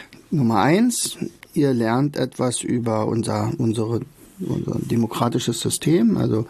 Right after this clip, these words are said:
unter anderem, äh, über den Bundespräsidenten, der jetzt am Wochenende,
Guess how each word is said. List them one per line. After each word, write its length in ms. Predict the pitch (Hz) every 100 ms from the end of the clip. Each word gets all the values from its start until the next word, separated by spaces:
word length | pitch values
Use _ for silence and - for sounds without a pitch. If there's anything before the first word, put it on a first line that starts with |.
| - - - - - -
unter 340 | - 127 127
anderem, 800 | - 127 156 175 190 214 220 233
äh, 880 | 247 190 180 175 208 - _ _ -
über 540 | 135 135 131 127 127 123
den 380 | 113 110 110
Bundespräsidenten, 1080 | 110 113 107 135 147 - 143 147 160 165 185
der 220 | 156 117 117
jetzt 340 | 120 - -
am 160 | 113 110
Wochenende, 560 | 110 - 117 113 117